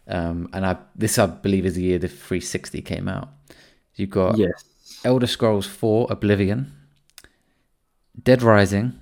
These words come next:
Speaker 1: Saints Row, Pokemon Diamond and Pearl, Bully. I cannot believe that came out that late.
Speaker 2: <laughs>
Speaker 1: Gears of War and Wii Sports. So it's obviously the year Wii came out as well.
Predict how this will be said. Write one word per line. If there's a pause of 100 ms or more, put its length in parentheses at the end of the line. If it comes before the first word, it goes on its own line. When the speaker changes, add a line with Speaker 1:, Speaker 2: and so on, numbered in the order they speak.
(420)
Speaker 1:
Saints
Row, (760)
Pokemon
Diamond
and
Pearl, (540)
Bully. (800)
I
cannot
believe
that
came
out
that
late. (300)
Speaker 2:
<laughs>
Speaker 1:
Gears
of
War (460)
and (220)
Wii
Sports.
So
it's
obviously
the
year
Wii
came
out
as
well.